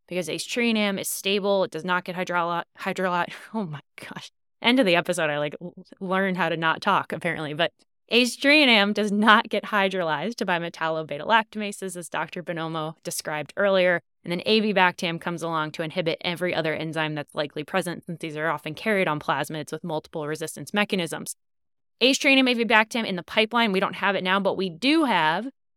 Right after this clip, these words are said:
ceftazidime, avibactam, and we do have aztreonam. And so we've combined those to try to get creative and treat these metallos in the clinic today. Our other options that we have to pull off the shelf right now are ceftobiprole,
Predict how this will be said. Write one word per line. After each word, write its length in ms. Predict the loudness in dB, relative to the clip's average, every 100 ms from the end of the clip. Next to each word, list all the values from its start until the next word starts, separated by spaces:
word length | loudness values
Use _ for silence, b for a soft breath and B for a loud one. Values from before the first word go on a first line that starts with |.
| -8
ceftazidime, 720 | -2 -2 2 4 4 0 -2
avibactam, 840 | -2 -2 -2 0 -2 -2 -4 -4 -4
and 100 | -4
we 80 | -2
do 140 | -2
have 160 | -2 -2
aztreonam. 640 | -4 -4 -4 -4 -4 -6
And 100 | -6
so 80 | -6
we've 160 | -6 -6
combined 480 | -6 -2 0 0 0
those 380 | 0 0 -2
to 120 | -8 -8
try 200 | -4 -4
to 40 |
get 200 | -4 -8
creative 480 | -6 -4 -2 -4 -6
and 100 | -8
treat 260 | -8 -8
these 160 | -8 -10
metallos 560 | -8 -2 0 0 -2 -4
in 120 | -6
the 100 | -8
clinic 440 | -6 -6 -6 -8 _
today. 460 | -10 -2 2 2 0 _ _ _ _
Our 200 | 0 2 2
other 320 | 2 4 2
options 500 | 2 0 -4 -4 0
that 260 | 0 0 -2
we 180 | -6 -4
have 420 | -2 0 -2 -6
to 80 | -8
pull 240 | 0 0
off 200 | 0 -2
the 60 | -6
shelf 340 | -4 -4 -2
right 180 | -4 0
now 300 | 2 2 2
are 120 | -2
ceftobiprole, 800 | -4 -6 -2 -2 0 2 4